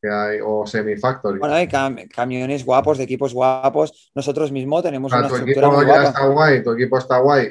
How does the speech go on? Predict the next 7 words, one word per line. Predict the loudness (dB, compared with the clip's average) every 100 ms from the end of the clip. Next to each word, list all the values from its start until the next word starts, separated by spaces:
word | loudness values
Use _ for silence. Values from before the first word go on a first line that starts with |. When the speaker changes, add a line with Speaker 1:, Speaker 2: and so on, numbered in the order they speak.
| -6
Speaker 1:
y, | -16 -16 -18
y, | -20 _
y | -10 -6
entráis | -6 -6 -2 -2 -2
en | -4
las | -2 -2 -4
finales | -6 -4 -2 0 0 -4 -8